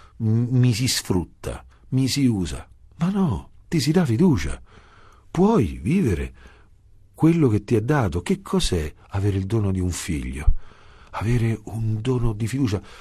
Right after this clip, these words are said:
I figli, la vita appartiene a Dio. Bene, Dio consegna ai padri, alle madri questa fiducia. Quante volte la gente da questa fiducia rifugge, ha terrore di questa fiducia.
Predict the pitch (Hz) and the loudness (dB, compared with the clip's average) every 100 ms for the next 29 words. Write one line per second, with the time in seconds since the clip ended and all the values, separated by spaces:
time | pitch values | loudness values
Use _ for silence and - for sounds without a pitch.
0 | - - - 104 92 120 110 87 67 71 | -20 -20 -12 -6 -6 -4 -2 -2 -4 -4
1 | 95 107 78 71 - - 82 117 95 87 | -2 -2 -4 -8 -6 -6 -2 0 0 0
2 | 127 90 71 - - 156 107 98 - 135 | -2 -2 -4 -12 -10 -8 -8 -10 -8 -4
3 | 143 117 107 104 147 127 95 78 80 90 | -4 -2 -2 -2 -2 0 -2 -2 -4 -2
4 | 117 110 92 87 107 120 98 80 82 - | -2 -2 -2 -2 0 0 -2 -4 -8 -14
5 | - - - 143 135 135 123 143 147 92 | -20 -20 -4 -4 -2 -4 -2 -2 0 -2
6 | - - - - - - - 135 127 131 | -6 -12 -20 -20 -20 -20 -4 -4 0 0
7 | 131 117 - 104 110 131 123 107 95 107 | 2 0 -2 -4 -2 -4 -4 -4 -4 -4
8 | - 113 135 117 107 120 143 80 76 - | -4 -4 -2 -2 -2 0 -2 -2 -6 -8
9 | - - - - 95 - 127 135 135 90 | -16 -20 -18 -12 -8 -2 -2 2 2 2
10 | 69 76 - 67 67 65 64 - | -2 -6 -6 -8 -8 -8 -10 -14